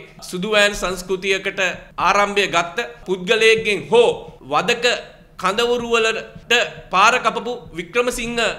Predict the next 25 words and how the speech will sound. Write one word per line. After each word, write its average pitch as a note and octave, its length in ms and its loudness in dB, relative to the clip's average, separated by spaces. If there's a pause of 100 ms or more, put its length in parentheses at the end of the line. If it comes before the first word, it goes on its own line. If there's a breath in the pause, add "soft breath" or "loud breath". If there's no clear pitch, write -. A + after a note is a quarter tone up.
(320 loud breath)
කියන G#3+ 220 -2
පුද්ගලයාගෙන් G3+ 800 0
හෝ G#3 300 -2
ඉල්ලා G3+ 300 -2
හිටින්න G#3 380 -4 (200)
මේ F#3 180 -4
අපේ F3+ 240 -2
ආදරණීය F3+ 420 -2
අරගලකරුවන් F#3 600 -4
නිදහස් E3+ 320 -4
කරන්න D#3+ 220 -8
කියලා. E3 200 -6
අපි C4+ 120 -10
ඒ A#3 120 0 (340)
ඔවුන්ගෙන් A#3 480 -4
ඉල්ලා G#3 220 -2
සිටින්න G#3 280 -8
අපිට F#3+ 180 -2
අවශ්‍යතාවයක් F#3 560 -2
නැහැ. D#3 200 -6 (220)
මොකද G3+ 300 -2 (340)
පැහැදිලිවම A3+ 720 0 (280)
මොවුන්ට A3 400 -4 (180)
එරෙහිව G3+ 320 -2
නගලා, G3 380 -2